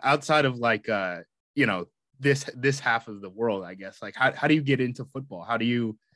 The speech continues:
kind of follow the game? How do you get into it? Like, where do, where is your knowledge base,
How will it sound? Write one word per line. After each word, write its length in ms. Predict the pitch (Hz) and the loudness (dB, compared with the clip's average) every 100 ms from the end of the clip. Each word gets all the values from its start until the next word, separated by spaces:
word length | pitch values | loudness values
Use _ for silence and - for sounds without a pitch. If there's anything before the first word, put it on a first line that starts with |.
| _ _ - | _ _ 0
kind 220 | 127 117 | 2 2
of 100 | 110 | -2
follow 400 | - 131 117 120 | -4 2 2 2
the 100 | 104 | -2
game? 360 | 107 113 117 | -4 -4 -4
How 160 | 117 110 | -6 -6
do 60 | 101 | -6
you 80 | |
get 160 | 104 107 | -4 -4
into 320 | 113 113 113 | -4 -4 -4
it? 100 | 107 | -4
Like, 220 | 98 95 - | -6 -10 -12
where 240 | 104 110 | -6 -4
do, 160 | 110 110 117 | -4 -6 -2
where 220 | 120 120 | 0 0
is 160 | 110 | -2
your 100 | 110 | -4
knowledge 460 | 101 98 107 107 107 | -4 -4 -4 -4 -4
base, 380 | 107 104 104 | -2 -2 -4